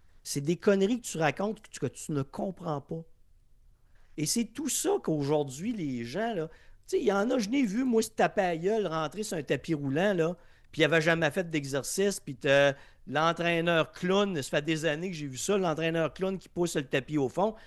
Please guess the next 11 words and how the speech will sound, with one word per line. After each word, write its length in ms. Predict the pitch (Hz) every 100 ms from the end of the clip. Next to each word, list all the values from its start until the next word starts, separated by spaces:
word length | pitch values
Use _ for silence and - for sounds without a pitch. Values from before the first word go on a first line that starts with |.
| -
la 100 | 151
personne, 400 | 143 139 - 190 170 - -
paf, 380 | 320 330 240 - - -
pleine 180 | 226 214
face 220 | 240 202
dans 60 |
le 60 | 190
tapis. 400 | 175 160 180 131 - - - - _ _ -
Mais 120 | -
oui, 220 | 247 381 302
mais 280 | 233 226